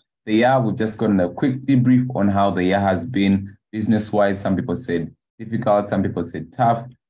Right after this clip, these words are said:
some people said sunny, okay? But either way, wherever you are, we know that all of us as S M Es, we are thinking in terms of twenty twenty-three,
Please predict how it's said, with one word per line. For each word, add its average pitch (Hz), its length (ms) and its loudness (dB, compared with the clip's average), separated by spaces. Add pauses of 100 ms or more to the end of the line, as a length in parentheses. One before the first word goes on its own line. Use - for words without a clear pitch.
(160)
some 113 120 0
people 107 180 2
said 107 340 0 (120)
sunny, 156 340 0 (360)
okay? 131 300 -4 (240)
But 110 240 -2
either 135 220 4
way, 127 160 4
wherever 113 380 2
you 95 240 2
are, 104 120 4
we 104 160 2
know 101 200 4
that 92 200 0
all 98 140 -2
of 87 100 0
us 90 300 -2
as 90 160 -2
S 87 200 -6
M 87 120 0
Es, 85 160 0
we 87 80 0
are 85 100 -4
thinking 92 280 -2
in 85 60 -4
terms 90 220 -2
of 80 140 -6
twenty 98 220 0
twenty-three, 87 500 -4